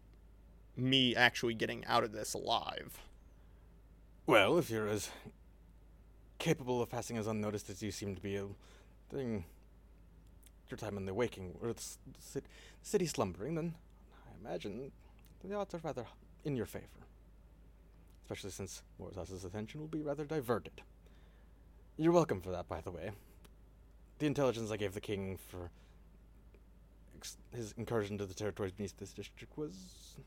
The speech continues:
Speaker 2: mm, a little fabricated. We needed a diversion, so I pla-, and there wasn't any better alternative, any safer alternative, so I pulled some strings, and here we are.
Speaker 1: Well,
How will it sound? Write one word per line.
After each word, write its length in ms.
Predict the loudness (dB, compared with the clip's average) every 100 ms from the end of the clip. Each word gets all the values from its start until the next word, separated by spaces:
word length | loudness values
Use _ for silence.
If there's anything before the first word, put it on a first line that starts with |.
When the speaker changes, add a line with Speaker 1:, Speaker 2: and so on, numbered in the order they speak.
| -20 -20 -20 -20 -20 -20 -20 -20 -20 -20 -20 -18
Speaker 2:
mm, 1300 | -14 -12 -10 -10 -8 -6 -4 -4 -4 -4 -6 -8 -8 -8 -12 -16 -20 -20 -20 -20 0 2
a 60 |
little 240 | 6 4 2
fabricated. 680 | -2 -4 -8 -14 -16 -20 -20 -20 -20 -20 -20 -20 -20 -20 -20 -20 -20 -20 -20 -20 -20 -20 -20 -16 -4
We 80 | 0
needed 300 | 0 -2 -4
a 40 |
diversion, 480 | -4 -2 -4 -6 -10
so 140 | -8
I 60 | -6
pla-, 160 | -4 -4 -6 -20 -20 -20 -20 -20 -20 -20 -12 0
and 120 | 4
there 80 | 6
wasn't 280 | 4 2
any 220 | 2 0 -2 -6
better 280 | -4 -2 -2
alternative, 560 | -4 -4 -6 -6 -8 -8 -10 -8
any 120 | -4
safer 280 | -4 -4 -6
alternative, 380 | -8 -10 -12 -12
so 280 | -8 -8 -10 -16 -20 -20 -14
I 80 | -10
pulled 220 | -8 -8
some 160 | -8 -8
strings, 460 | -8 -8 -8 -8
and 160 | -10 -10 -14 -20 -20 -20 -20 -10
here 100 | -4
we 80 | -4
are. 1000 | -4 -12 -20 -20 -20 -20 -20 -20 -12 -2
Speaker 1:
Well, 200 | 0 0